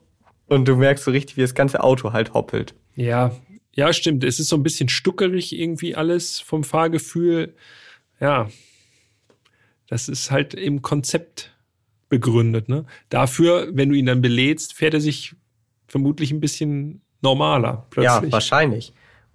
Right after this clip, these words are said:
Speaker 1: Und man hat natürlich die ganze Zeit dieses Gefühl, also so ging's mir zumindest, obwohl ich jetzt, äh, nicht wirklich Offroad, also mehr als einen Waldweg habe ich jetzt nicht mit dem, äh, Hilux bestritten. Aber man hat trotzdem das Gefühl,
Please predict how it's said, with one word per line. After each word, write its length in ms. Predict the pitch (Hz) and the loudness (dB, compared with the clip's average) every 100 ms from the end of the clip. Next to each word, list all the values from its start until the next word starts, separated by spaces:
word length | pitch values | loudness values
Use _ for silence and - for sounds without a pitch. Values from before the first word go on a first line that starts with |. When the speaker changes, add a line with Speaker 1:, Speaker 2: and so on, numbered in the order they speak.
| - | 4
Speaker 1:
Und 420 | 165 233 - - | 6 6 2 -2
man 160 | 139 139 | 0 2
hat 140 | 151 | 2
natürlich 420 | 139 127 139 131 | 0 0 -2 -2
die 120 | - | -2
ganze 300 | 127 131 127 | 0 0 -2
Zeit 320 | 131 - 123 127 | -4 -2 -2 -2
dieses 300 | 123 117 - | -4 -6 -6
Gefühl, 400 | 117 - 131 - | -8 0 0 2
also 200 | 113 113 | -2 -2
so 120 | 113 | -4
ging's 340 | 110 110 - | -4 -4 -4
mir 220 | 120 143 156 | 0 0 0
zumindest, 580 | - 107 113 135 - 117 | -4 -4 -2 -4 -4 -8
obwohl 280 | 120 117 | -2 -2
ich 120 | 113 - | -2 -4
jetzt, 300 | 110 - - | -6 -6 -6
äh, 260 | 117 123 127 - - _ _ | -6 -4 -8 -16 -20 _ _
nicht 460 | 120 123 - - - _ | -4 -4 -6 -18 -20 _
wirklich 540 | 117 120 120 110 - - | -6 -6 -4 -6 -6 -2
Offroad, 460 | 127 - 127 120 | -2 -2 -2 0
also 180 | 117 110 | 0 0
mehr 200 | 113 117 | 0 2
als 200 | 113 - | 0 -2
einen 140 | 113 107 | -4 0
Waldweg 680 | 107 117 - 127 131 - - | 0 0 0 0 0 -6 -12
habe 220 | 127 123 | -8 -6
ich 120 | 120 | -6
jetzt 220 | 120 - | -8 -4
nicht 180 | 123 127 | -6 -4
mit 180 | 117 - | -6 -4
dem, 300 | 113 120 123 | -6 -4 -4
äh, 220 | 110 107 113 | -4 -4 -4
Hilux 360 | 123 123 127 - | -4 -4 -8 -10
bestritten. 540 | 123 - 123 131 147 - - - - | -8 -4 -2 -2 -4 -6 -20 -20 -20
Aber 320 | - 120 131 135 | 0 2 4 4
man 160 | 131 | 4
hat 120 | 127 127 | 2 2
trotzdem 260 | 160 185 | 0 0
das 140 | 151 - | -2 -4
Gefühl, 420 | 135 156 156 | -2 2 2